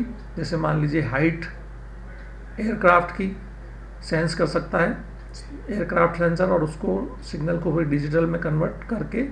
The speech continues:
और कंप्यूटर को फीड किया जाता है। तो actual height और reference command में जो error develop होती है, उसके according control signal generate होता है जो कि digital form में होता है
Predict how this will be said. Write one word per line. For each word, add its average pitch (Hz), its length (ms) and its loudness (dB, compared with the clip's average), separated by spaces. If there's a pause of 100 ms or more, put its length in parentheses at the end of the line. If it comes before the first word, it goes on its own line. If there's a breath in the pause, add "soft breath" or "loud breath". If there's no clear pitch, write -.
(420)
और 190 140 -2
कंप्यूटर 175 400 -2
को 247 140 2
फीड 180 300 -2
किया 151 160 2
जाता 127 260 -4
है। - 140 -12 (800 loud breath)
तो 247 120 2
actual - 440 8
height 196 360 6
और - 280 -2
reference 196 420 4
command 226 460 2
में 185 240 2
जो 165 140 0
error 175 280 4
develop 165 320 2
होती 147 240 0
है, 160 60 2
उसके 160 300 2
according 156 520 0
control 160 380 2
signal 165 340 0
generate 160 340 2
होता 165 260 -2
है - 760 -6
जो 151 120 4
कि 165 120 0
digital 156 420 4
form 175 220 0
में 180 140 0
होता 185 200 0
है 277 160 0